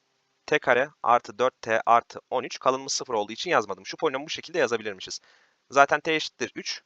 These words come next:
Bizim bunun neydi? Sıfıra eşit olmasını istiyorduk. Burada zaten bir kökü bulduk. T eşittir ne bulmuştuk? Üç bulmuştuk. E şimdi şuraya bakalım, şu kısma.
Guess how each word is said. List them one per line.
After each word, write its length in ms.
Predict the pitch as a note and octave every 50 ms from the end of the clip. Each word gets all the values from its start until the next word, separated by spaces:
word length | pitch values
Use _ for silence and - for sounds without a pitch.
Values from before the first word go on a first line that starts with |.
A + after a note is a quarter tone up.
| _ _ -
Bizim 200 | B2 C3+ D#3+ - -
bunun 220 | C3 D3 D#3+ E3
neydi? 160 | F3+ E3+ E3+
Sıfıra 240 | A3+ - F#3 - E3+
eşit 140 | D#3+ - -
olmasını 320 | C3+ C3+ C3 B2 - B2+
istiyorduk. 380 | G#2+ - - - F#2 F2+ - - _ _ _ _ _ _ _ -
Burada 180 | C#3+ D3 E3+
zaten 320 | D3+ E3 E3+ E3 F3 E3 E3
bir 40 |
kökü 220 | - - D3 - G#3
bulduk. 220 | G#3 D#3 A#2 -
T 140 | - D#3 D3+
eşittir 340 | C#3 - - _ - G#3+ E3+
ne 100 | D3+ D3
bulmuştuk? 420 | B2 G#2+ G#2+ - - - - - _ _ _ _ -
Üç 180 | - - - -
bulmuştuk. 440 | D3+ D3 C3 G#2+ - - - - - _ _ _ _ _ _ _
E 60 | - B2
şimdi 180 | - E3 -
şuraya 240 | - E3+ F3 G#3+ B3
bakalım, 280 | A#3 - C3+ C#3+ A3+ - _ _ _ _ _
şu 140 | - - C3
kısma. 300 | - - - C#3+ F3+ B3